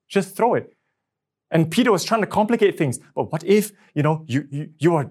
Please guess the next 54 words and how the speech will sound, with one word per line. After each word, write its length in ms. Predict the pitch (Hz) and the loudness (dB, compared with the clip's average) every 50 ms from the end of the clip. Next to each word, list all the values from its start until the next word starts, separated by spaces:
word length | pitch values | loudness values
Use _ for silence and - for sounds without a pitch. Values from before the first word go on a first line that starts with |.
| - - | -10 -10
you 160 | 131 143 175 | -8 -6 -6
are 40 | 160 | -4
just 160 | 165 185 - | -4 -6 -8
a 60 | - | -8
carpenter. 640 | - - - 123 120 - 139 135 127 - 104 98 - _ _ _ _ - | -10 -8 -8 -8 -8 -8 -12 -12 -10 -8 -10 -10 -10 _ _ _ _ -6
I'm 180 | 127 143 151 | -4 -2 -2
a 20 | 123 | -2
fisherman. 480 | - - 147 - - 147 143 117 101 | -4 -6 -6 -6 -4 -4 -4 -4 -6
What 140 | 95 123 120 | -6 -8 -8
do 80 | - 120 | -8 -8
you 180 | 107 113 135 | -8 -6 -8
know? 280 | 139 139 123 101 95 - - - - | -6 -4 -4 -4 -6 -8 -12 -12 -6
You 80 | 139 127 | -4 -2
know, 120 | 120 135 - | -2 -2 -2
I've 220 | 151 139 - - | -4 -4 -4 -4
been 120 | 139 139 | -4 -4
fishing 280 | 131 - 160 156 180 170 | -2 -2 -4 -4 -4 -6
all 140 | 160 160 165 | -4 -4 -4
night. 340 | 156 156 165 175 151 - - _ _ | -2 -2 -2 -4 -4 -6 -12 _ _
What 140 | - 175 139 | -6 -6 -2
do 100 | 117 123 | -2 -2
you 160 | 110 123 151 | -2 -2 -2
know? 320 | 147 147 139 113 98 98 - - - | -2 -2 -4 -6 -6 -8 -12 -12 -4
You 100 | - 151 | -2 0
know, 180 | 147 151 151 156 - | 0 0 -2 -6 -12
you, 300 | - - 202 175 156 156 151 | -10 -4 -2 0 2 2 2
are 80 | 135 | 2
you 80 | 151 175 | 2 0
trying 220 | 165 - 165 165 | 0 -2 -4 -4
to 80 | 143 120 | -4 -2
downplay 320 | 95 143 139 143 147 160 | -2 -2 -2 0 -2 -2
all 100 | - 156 | 0 0
my 120 | 156 131 107 | -2 -2 -2
hard 280 | - - 156 151 127 | -2 -2 -2 -2 0
work?" 240 | 127 147 165 160 160 - - | 0 0 0 0 -4 -6 -2
And 100 | 165 160 | 0 2
he's 140 | 170 160 156 | 2 0 0
complicating 560 | - - 214 226 214 220 220 202 196 208 202 | 0 2 2 2 2 4 4 2 2 2 0
everything. 520 | 175 190 220 240 247 226 175 131 110 - _ _ _ - | 0 0 0 0 0 0 -2 -2 -4 -6 _ _ _ -4
But 100 | 175 170 | -2 0
at 80 | 147 | 2
the 100 | 127 196 | 4 4
end 80 | 220 208 | 4 4
of 40 | 156 | 2
the 140 | 147 131 175 | 2 2 4
day, 140 | 202 196 | 4 4
Peter 280 | 165 165 160 180 170 175 | 2 2 -2 -2 -2 -2
just 240 | 170 170 175 165 - | -2 -2 -4 -2 0
said, 240 | 170 165 165 - _ _ _ _ _ _ _ | -2 -2 -4 -6 _ _ _ _ _ _ _
"All 160 | - 123 143 135 | -8 -6 -6 -4
right, 300 | 135 127 127 151 - - _ _ _ _ _ _ _ _ _ _ - | -4 -4 -6 -6 -8 -12 _ _ _ _ _ _ _ _ _ _ -10
I'm 80 | - 120 | -8 -6
gonna 220 | 117 120 101 104 | -6 -6 -8 -8
consecrate. 540 | - - 113 98 - - - - 90 - _ | -12 -14 -16 -14 -16 -16 -14 -16 -16 -16 _